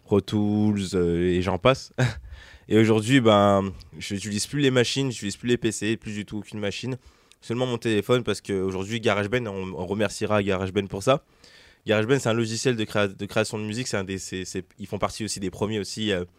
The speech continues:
des créateurs de logiciels de, de composi-, de compositeurs, qu'ils ont adapté tout sur téléphone, sur tablette.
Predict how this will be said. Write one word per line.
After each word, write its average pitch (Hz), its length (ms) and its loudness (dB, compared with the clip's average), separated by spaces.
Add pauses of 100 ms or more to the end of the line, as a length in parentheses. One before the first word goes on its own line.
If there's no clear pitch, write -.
(220)
des 98 80 -4
créateurs 95 400 0
de 98 80 -4
logiciels 95 560 -4
de, 90 340 -4 (140)
de 87 140 -10
composi-, 90 440 -10
de 82 220 -8
compositeurs, 92 580 -4 (480)
qu'ils 104 200 -6
ont 104 40 0
adapté 110 320 0
tout 165 140 -6
sur 151 160 -8
téléphone, 151 420 0
sur 131 160 -6
tablette. 117 520 0